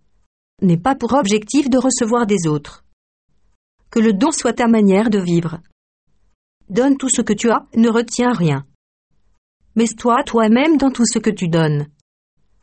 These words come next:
Vide-toi toi-même en donnant, et tu seras plus riche en le faisant.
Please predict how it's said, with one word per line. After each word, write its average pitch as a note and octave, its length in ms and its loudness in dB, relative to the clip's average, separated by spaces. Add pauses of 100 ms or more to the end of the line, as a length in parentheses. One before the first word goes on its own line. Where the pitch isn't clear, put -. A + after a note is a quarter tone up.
(360)
Vide-toi A3+ 460 -2
toi-même B3 480 2
en D4 80 4
donnant, A3+ 540 2
et A3 140 0
tu A3 120 -4
seras G3 280 0
plus - 120 -4
riche D4+ 280 2
en B3 80 0
le G#3 100 2
faisant. F#3 460 -2